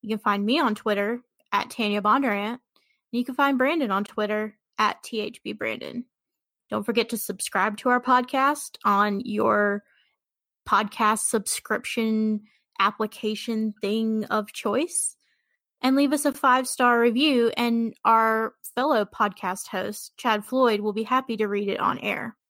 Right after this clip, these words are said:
So thank you for joining us, and we will be back next week with more hot takes.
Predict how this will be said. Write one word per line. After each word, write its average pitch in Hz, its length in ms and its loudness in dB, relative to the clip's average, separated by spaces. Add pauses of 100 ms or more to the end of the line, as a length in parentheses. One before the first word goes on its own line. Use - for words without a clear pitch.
(120)
So 330 240 4
thank 226 260 2
you 269 140 0
for 349 100 2
joining 214 400 4
us, 277 300 0 (180)
and 220 340 0
we 226 140 2
will 240 140 4
be 247 160 4
back 226 260 2
next 247 300 -2
week 220 280 -4
with 214 240 -2
more 190 140 6
hot - 260 2
takes. - 500 -8